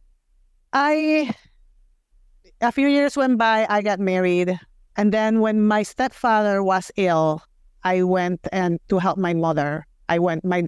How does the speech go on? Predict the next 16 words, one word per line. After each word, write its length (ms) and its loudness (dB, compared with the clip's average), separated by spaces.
oldest 380 0
daughter 280 0
was 460 -2
not 160 0
even 280 0
two 100 2
years 320 0
old. 340 -6
And 160 -4
I 80 0
spent 480 -2
two 160 2
months 320 2
in 200 -2
a 120 -2
summer 520 -6